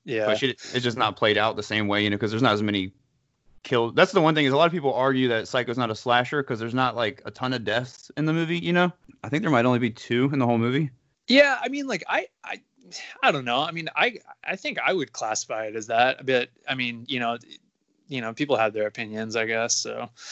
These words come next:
Speaker 2: Yeah, no, I definitely, uh, it's one of those that it's like, I don't pers-, like, if somebody asked me, I'd probably say, "Yeah, it's a slasher." But if somebody came up to me and said, "That's not a slasher," I wouldn't care enough to argue it because I feel like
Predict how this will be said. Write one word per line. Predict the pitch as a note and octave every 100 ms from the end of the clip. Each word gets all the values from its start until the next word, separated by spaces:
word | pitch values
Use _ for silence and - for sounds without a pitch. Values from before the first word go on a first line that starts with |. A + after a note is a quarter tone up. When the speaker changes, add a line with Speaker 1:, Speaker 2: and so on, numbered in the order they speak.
| -
Speaker 2:
Yeah, | - A#2 F#2+ G2+
no, | C3+
I | C3 D3+
definitely, | D#3+ D#3 D3 B2+
uh, | A#2+ A2 G#2+ -
it's | E3
one | G3 G3
of |
those | E3+ E3 D#3
that | D3+
it's | C3+ -
like, | C#3 A#2+ B2 - _ -
I | D3
don't | D#3 -
pers-, | - C#3+ - -
like, | C#3
if | B2
somebody | F3 D3+ C3+
asked | C3+ B2+
me, | B2+ C3+
I'd | C3
probably | D3 D3
say, | D3+ D3+
"Yeah, | D3+
it's | F3
a |
slasher." | - G#2+ A2+ B2+ A#2+ C3 _ _ _
But | C#3+ C3
if | A2
somebody | - C#3+ C3+
came | - C3
up | C3
to | C3
me | B2
and | A#2
said, | B2
"That's | D#3 D3+
not | A#2+
a | G#2
slasher," | A2+ A2 A2+ B2
I |
wouldn't | C3+ C3 A2+ G#2+
care | - A#2
enough | A#2 A2+
to | -
argue | F#2+ A2+ G#2
it | G2+
because | G2 A#2+ G#2
I |
feel | G#2+ A#2+
like | A2+ - -